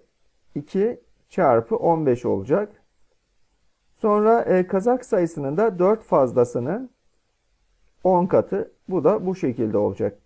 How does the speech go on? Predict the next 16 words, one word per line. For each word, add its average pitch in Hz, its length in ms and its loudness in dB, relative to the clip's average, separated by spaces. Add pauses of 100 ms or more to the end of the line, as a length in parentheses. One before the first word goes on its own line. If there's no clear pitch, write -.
(280)
Bu 208 80 0
on 220 340 4
beşi 190 260 2
dağıttığımızda 175 920 2 (160)
on 196 280 0
beş 135 300 -2
G 143 400 2 (480)
artı 143 680 2
otuz 151 320 -4
olur. 123 320 0 (580)
Bu 190 80 -4
onu 214 280 0
dağıttığımızda 135 1000 2 (160)
on 180 320 2 (260)
K 139 400 2 (260)
artı 139 540 0